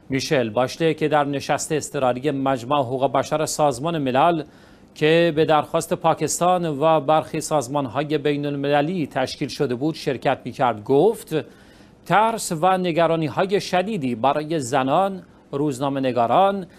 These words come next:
و نسل جدید رهبران جامعهٔ مدنی افغانستان وجود دارد. وی تصریح کرد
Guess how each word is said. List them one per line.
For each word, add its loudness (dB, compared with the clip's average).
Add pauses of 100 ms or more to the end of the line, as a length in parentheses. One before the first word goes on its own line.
(340)
و 6
نسل -2
جدید 0
رهبران 2
جامعهٔ 0
مدنی 0
افغانستان -2
وجود -2
دارد. -2 (680)
وی 0
تصریح -2
کرد 0